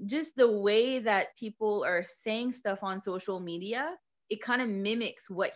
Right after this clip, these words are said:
he does on C N N. So there's negativity everywhere.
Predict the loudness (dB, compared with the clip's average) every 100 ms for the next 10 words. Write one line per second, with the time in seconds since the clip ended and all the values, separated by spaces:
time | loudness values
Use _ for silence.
0 | -8 -8 -4 0 0 0 -2 -6 -8 -10
1 | -8 -6 -4 -6 -8 -14 _ _ _ _
2 | _ _ _ -2 2 2 2 0 2 4
3 | 2 2 -2 -4 -8 0 4 4 2 -4
4 | -2 -2 -4